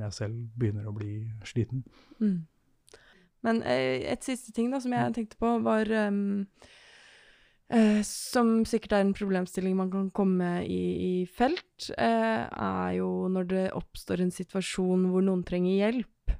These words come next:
Speaker 2: Eh, det er dette dilemmaet med, skal man filme, eller skal man hjelpe?
Speaker 1: Mm.
Speaker 2: Eh, er det noe du har stått i?
Speaker 1: Jeg føler vel at jeg har levd med det siden, i hvert fall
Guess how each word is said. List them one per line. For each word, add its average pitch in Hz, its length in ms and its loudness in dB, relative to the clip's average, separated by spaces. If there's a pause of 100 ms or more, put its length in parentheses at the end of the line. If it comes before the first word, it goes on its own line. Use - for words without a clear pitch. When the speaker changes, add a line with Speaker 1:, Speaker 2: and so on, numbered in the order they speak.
(140)
Speaker 2:
Eh, 190 1160 -2
det 208 60 -6
er 107 180 -2
dette 185 280 -6
dilemmaet 170 420 -2
med, 175 140 -4
skal 180 220 -4
man 175 120 -4
filme, 185 520 -2
eller 185 160 -2
skal 185 180 -6
man 180 160 0
hjelpe? 185 480 -4 (140)
Speaker 1:
Mm. 110 180 4 (440)
Speaker 2:
Eh, 196 380 0
er 196 60 2
det 185 120 0
noe 180 140 -2
du 175 100 -6
har 185 180 -6
stått - 480 -12
i? 220 100 -6 (1800)
Speaker 1:
Jeg 160 200 8
føler 131 200 4
vel 120 140 4
at 113 100 -2
jeg 131 60 4
har 127 60 6
levd 117 280 2
med 117 160 2
det 120 160 0
siden, 120 540 0
i 117 40 -4
hvert - 220 -6
fall 120 560 0